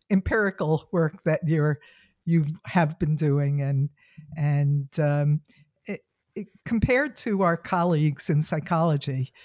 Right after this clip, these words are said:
uh, well, let me put it a, a more tactful way. The credibility of psychological research took a very big hit a few years ago,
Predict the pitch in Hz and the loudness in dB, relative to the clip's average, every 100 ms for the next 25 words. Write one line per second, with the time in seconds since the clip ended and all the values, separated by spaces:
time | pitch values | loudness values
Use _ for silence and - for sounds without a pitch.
0 | - - _ - 160 156 156 156 151 160 | -20 -20 _ -4 0 2 2 2 0 -2
1 | 165 147 123 _ - 180 170 175 - 156 | -2 -2 -4 _ -2 0 0 0 2 2
2 | 151 147 151 - 151 151 151 - - 165 | 2 0 -2 -2 -2 0 -4 -10 -4 0
3 | 160 143 - 143 - - 151 151 143 131 | 0 0 0 -2 -2 -4 -2 2 0 -2
4 | 127 - - - _ - 226 - 240 208 | -8 -16 -20 -20 _ -6 -6 2 4 4
5 | 190 339 320 180 165 151 - 175 160 156 | 2 0 0 0 0 0 0 0 0 0
6 | 151 170 151 151 151 147 - 156 151 - | 0 -2 -2 0 0 0 0 0 -2 -6
7 | - 190 - 165 196 190 190 185 151 - | 0 0 2 -2 0 2 0 0 -2 -2
8 | 170 143 - - 156 147 147 135 165 147 | -2 0 -2 -2 0 2 0 0 0 0
9 | 139 143 | 0 0